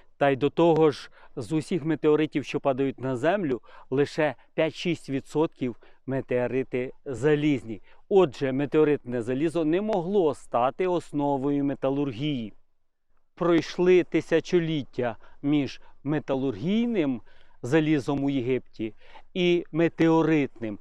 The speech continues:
Тобто ці процеси не пов'язані абсолютно, від слова "взагалі". Перший виріб, кинджал з металургійного заліза, це кінець третього тисячоліття до нашої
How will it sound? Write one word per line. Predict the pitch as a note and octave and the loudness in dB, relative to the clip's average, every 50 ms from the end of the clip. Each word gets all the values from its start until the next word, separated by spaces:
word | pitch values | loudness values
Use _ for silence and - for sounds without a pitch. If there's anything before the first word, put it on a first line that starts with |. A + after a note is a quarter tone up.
| - - - - | -14 -18 -8 -4
Тобто | - D#3+ - - - C#3+ | -2 -2 -2 -2 -4 -4
ці | - - - D#3 | -4 -4 -4 -4
процеси | - C#3+ C3 B2+ - - F#3 G3+ G3 - - D3 C3+ - - - - - | -2 -2 -4 -4 -2 2 2 2 2 0 -2 -4 -4 -4 -8 -14 -14 -10
не | B2+ C3+ D3 C3 | -6 -4 -4 -4
пов'язані | - - - A#2+ A#2 A2+ G#2+ A#2+ D#3 E3+ E3+ C#3 D#3+ D3 C3 C3 C3 - - - - - - | -6 -6 -8 -8 -8 -8 -2 0 2 2 2 2 0 -2 0 -2 -4 -6 -8 -14 -18 -4 2
абсолютно, | C3+ D3+ D#3 - - - E3 D3 C#3+ C3+ B2+ A2+ - A2 A#2 A#2 A2+ - - - - - | 2 2 2 0 -2 -4 -2 -2 -2 -2 -4 -6 -8 -10 -10 -12 -12 -12 -16 -18 -10 -8
від | C3 B2 - | -8 -8 -8
слова | - - C3+ D3+ E3+ E3 D#3+ D#3+ D#3+ D#3 - - - | -6 0 4 6 6 6 6 4 2 2 -2 -8 -14
"взагалі". | B2 G#2+ A2 F#2+ C#3 D3 D#3 D#3 D3 D#3+ D#3+ D#3 D3 C3+ C3 G#2+ - - - - - - - _ _ _ _ - - - _ _ _ _ _ _ - | -12 -12 -6 -2 2 4 4 4 4 2 2 2 2 0 -2 -4 -6 -10 -16 -20 -20 -20 -20 _ _ _ _ -20 -20 -20 _ _ _ _ _ _ -6
Перший | C3 A#2+ A#2 G2 - - - A#2+ A#2 | -4 -4 -4 -6 -6 -4 -2 0 0
виріб, | G#2+ A#2 D3+ F#3+ G#3 C3+ F#2 - - - - - | 2 4 4 4 4 2 -2 -6 -8 -14 -16 -10
кинджал | - - C3 B2 A#2 G#2+ A2 A#2 A2 G2+ G2 - - - - - | -2 0 0 0 0 0 0 0 0 0 0 -4 -10 -14 -16 -14
з | - - | -6 -4
металургійного | A#2+ B2 B2 A#2 - A#2 A#2 A#2+ B2 B2+ - A2+ C3+ C3 A#2 A2+ A#2+ A2+ | -2 -2 -2 0 2 2 4 4 2 0 -2 -2 -2 -2 -2 -2 -2 -2
заліза, | G2 A2 A#2+ A#2+ A#2+ A#2+ A#2 G2 - - - - - - - - - _ _ _ _ _ | -2 -2 -2 -2 0 -2 -4 -4 -6 -8 -10 -12 -14 -16 -20 -20 -20 _ _ _ _ _
це | - - C3+ | -4 -4 -2
кінець | - D3 C#3+ D3 C#3+ C3+ B2 - - | 0 0 2 2 2 0 -2 -4 -8
третього | - - C3+ C3+ C3+ B2+ - A#2+ A2+ | 0 4 4 4 4 4 2 -2 -2
тисячоліття | - B2 A2+ - - A#2+ - - B2 B2 B2 G#2+ - A2+ | -2 -6 -6 -6 -6 -6 -4 -4 -2 -2 -2 -2 -2 -2
до | G2+ G#2+ A2+ | -2 -2 -2
нашої | A2 A2 G#2+ - - A2+ A2+ - | -2 -2 -4 -4 -4 -4 -4 -4